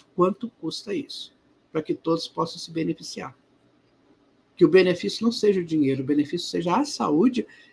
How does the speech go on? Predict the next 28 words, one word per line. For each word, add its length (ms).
e 140
a 60
libertação 840
dos, 340
das 240
pessoas 480
daquele 340
mal. 380
E 80
o, 120
e 60
o 60
médico 460
e 80
a 80
médica 480
que 120
estiverem 380
fazendo 480
isso 380
estarão 500
aprendendo 680
e 60
trabalhando 600
em 100
nome 400
do 140
bem. 340